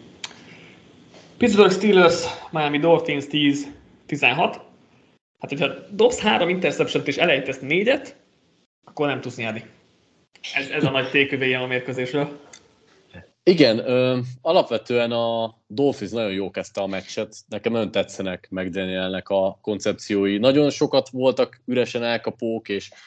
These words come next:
Speaker 2: Tuának nem is kellett semmit gondolkoznia. És ennek ellenére is Tua nagyon rosszul nézett ki így a visszatérés után.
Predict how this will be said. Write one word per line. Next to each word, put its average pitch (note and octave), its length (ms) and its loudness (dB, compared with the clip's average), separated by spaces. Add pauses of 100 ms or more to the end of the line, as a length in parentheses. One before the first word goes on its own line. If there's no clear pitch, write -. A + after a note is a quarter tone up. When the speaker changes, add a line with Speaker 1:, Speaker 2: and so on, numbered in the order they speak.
(120)
Speaker 2:
Tuának A2 340 0
nem A2+ 120 -4
is G#2+ 100 -6
kellett A2 300 0
semmit A2 320 -2
gondolkoznia. C3+ 840 0 (880)
És F3+ 560 2
ennek E3 360 0
ellenére B2+ 440 0
is A#2 160 -6
Tua B2 200 -4
nagyon A2 280 -4
rosszul G2+ 320 -10
nézett G#2 300 -6
ki - 120 -10
így G#2 100 -4
a G#2+ 80 0
visszatérés G#2 600 -4
után. D3 600 0